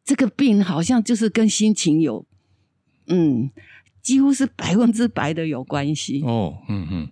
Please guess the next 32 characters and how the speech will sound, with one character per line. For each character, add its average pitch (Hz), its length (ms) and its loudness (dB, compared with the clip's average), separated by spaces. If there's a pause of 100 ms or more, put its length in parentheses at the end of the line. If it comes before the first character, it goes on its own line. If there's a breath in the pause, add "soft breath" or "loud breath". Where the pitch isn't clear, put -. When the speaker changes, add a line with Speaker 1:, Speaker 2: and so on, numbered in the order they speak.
Speaker 1:
情 208 340 2
绪 160 440 -2 (680)
会 214 180 -2
造 196 240 -2
成 151 200 -2
一 165 120 0
个 147 160 -4
人 131 500 -6
疾 135 160 -8
病 147 340 -4 (200)
Speaker 2:
嗯。 101 280 -4
Speaker 1:
上 151 300 -4
升， 131 480 -8 (580)
所 190 240 -4
以 202 60 -2
我 165 160 -2
肯 143 320 -2
定 156 340 -2 (640)
心 - 460 -2
情 151 260 0
上 151 220 -2
面， 143 220 -2
情 - 340 -4
绪 226 160 -2
自 190 180 -6
己 120 140 -8
的 107 160 -10
调 110 240 -8
整 - 240 -10
很 - 160 -8
重 131 260 -6
要。 131 220 -8